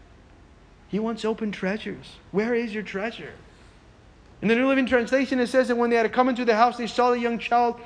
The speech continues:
with Mary, his mother, and they fell down, worshiped him.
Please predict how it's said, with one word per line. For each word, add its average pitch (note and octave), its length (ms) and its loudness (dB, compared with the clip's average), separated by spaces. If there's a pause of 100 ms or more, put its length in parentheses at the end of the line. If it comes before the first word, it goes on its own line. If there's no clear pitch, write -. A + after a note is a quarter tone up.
(260)
with A3+ 140 0
Mary, A#3 340 4
his A3 220 0
mother, B3 360 4
and A3 160 2
they G#3 120 0
fell A#3+ 320 2
down, A3+ 260 2
worshiped A#3+ 340 2
him. A#3 260 0